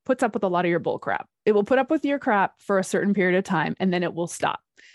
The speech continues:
So in my twenties, I could pull off complete starvation. I couldn't pull it off. I had to go to the hospital. Let's be real.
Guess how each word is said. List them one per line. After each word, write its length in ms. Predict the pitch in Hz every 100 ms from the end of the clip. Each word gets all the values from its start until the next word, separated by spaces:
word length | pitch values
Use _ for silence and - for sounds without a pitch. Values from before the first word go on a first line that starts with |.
| - _
So 140 | - 196
in 160 | 220
my 120 | 208
twenties, 540 | 202 262 262 240 233 220 -
I 120 | 196
could 220 | 214 190
pull 260 | - 196 185
off 320 | 170 165 - _
complete 480 | 196 190 208 202 -
starvation. 720 | - 170 165 156 - - - - _ _ _ - - -
I 100 | 208
couldn't 220 | 320 226
pull 180 | 202 180
it 60 | 160
off. 140 | 160
I 40 |
had 100 | 190
to 60 | 170
go 60 | 160
to 60 |
the 60 | 160
hospital. 380 | 101 - - 143
Let's 140 | 170
be 120 | 165
real. 320 | 143 - -